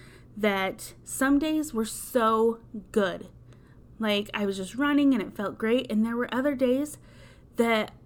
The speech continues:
I was pretty sure that I was gonna die on the side of the road.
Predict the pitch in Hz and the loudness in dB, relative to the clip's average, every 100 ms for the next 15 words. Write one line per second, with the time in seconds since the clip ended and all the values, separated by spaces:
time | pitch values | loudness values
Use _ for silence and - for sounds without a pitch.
0 | - - - 240 302 285 - 254 247 233 | -20 -8 0 2 2 -2 -2 0 0 -2
1 | 208 196 190 185 185 175 175 180 175 175 | -2 -2 -4 -6 -6 -6 -4 -4 -2 -4
2 | 180 180 170 170 170 64 | -8 -10 -10 -12 -12 -14